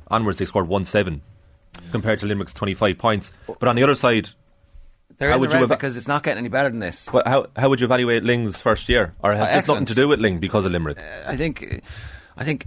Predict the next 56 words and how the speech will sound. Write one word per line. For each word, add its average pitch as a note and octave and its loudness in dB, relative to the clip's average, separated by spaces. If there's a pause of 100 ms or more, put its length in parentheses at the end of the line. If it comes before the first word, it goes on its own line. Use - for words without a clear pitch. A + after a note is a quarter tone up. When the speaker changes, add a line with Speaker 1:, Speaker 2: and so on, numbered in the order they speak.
(120)
Speaker 2:
I B2+ 0
think E3 0
they C3+ 2
were, A#2 2 (140)
like, G2+ -2 (680)
they C3 0
provided C3+ 0 (100)
a A2 -8
different C#3 -2
challenge. C#3+ 0
I - -4
think, - -4 (120)
like, G#2 -2 (800)
um, E2+ -2 (840)
I G#2 -2
think A2 -2
they A2+ -6
got A2+ -2
a G2 -2
lot A2+ 2
right A2+ 0
in A2+ -4
terms A#2+ 0
of F#2+ -6
setting A2+ 2
up A2+ -4
the G#2 -6
first A#2 0
half A2+ 2
to F#2 -10
s-, - -12
to G#2+ -2
try A2 0
and G2+ -2
take G#2+ -4
stuff G2+ -6
on G#2 0
in G#2+ -2
the G2 -8
second A2 -4
half, C#3 0
but C#3 -2
they B2+ -4
couldn't, D#3+ 0 (640)
they G#2+ -6
couldn't F3 0
get D#3 2
the A#2+ -2
short C#3 2
puck C3 0
outs A#2+ 2
away A#2 2
in A2 2
the G#2+ 0
second A2+ 0
half, G2+ 0